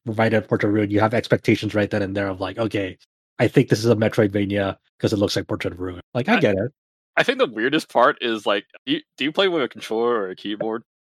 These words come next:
Speaker 2: on
Speaker 1: I
Speaker 2: this?
Speaker 1: play, I, I played with controller on this one.
Speaker 2: I think the weirdest part is when you boot up the game with a controller, it asks you to put,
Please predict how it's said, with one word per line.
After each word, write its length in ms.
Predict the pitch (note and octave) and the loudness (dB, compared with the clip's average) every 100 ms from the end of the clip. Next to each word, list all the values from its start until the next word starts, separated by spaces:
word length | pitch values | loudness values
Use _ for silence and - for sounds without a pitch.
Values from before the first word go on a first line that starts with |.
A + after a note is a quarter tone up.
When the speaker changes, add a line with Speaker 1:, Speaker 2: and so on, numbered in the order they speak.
| _ - | _ -10
Speaker 2:
on 140 | A2+ | 0
Speaker 1:
I 120 | B2 | 2
Speaker 2:
this? 80 | B2 | 4
Speaker 1:
play, 160 | D3 C3+ | 4 2
I, 280 | C3 B2+ B2+ | 0 -2 0
I 20 | |
played 180 | C#3 A2+ | 2 2
with 120 | G2 | -2
controller 440 | G2+ - G2+ F#2+ | -6 -2 -2 -2
on 80 | F#2 | -4
this 200 | F#2+ - | -6 -6
one. 120 | G2+ | 2
Speaker 2:
I 80 | G#3+ | 4
think 200 | C#4 E4 | 4 0
the 260 | G#3 A#2 A2 | -2 -4 -4
weirdest 400 | A#2+ D3+ E3+ - | 0 2 0 2
part 180 | C3 | 2
is 160 | C3+ F3 | 2 0
when 140 | C3 | -2
you 160 | B2+ F3 _ | -4 -8 _
boot 160 | A#2+ B2+ | -2 0
up 120 | D#3 | 0
the 80 | A2+ | -2
game 320 | G2 F#2+ A2+ | -6 -6 -2
with 120 | B2+ | -2
a 40 | G#2+ | -2
controller, 500 | A#2+ - A#2+ A#2 C#3 | -4 -8 -4 0 0
it 80 | A#2+ | 2
asks 280 | A2+ F3 - | 4 2 2
you 80 | B3+ | -4
to 80 | D#3 | -4
put, 260 | - F#3 | -4 -6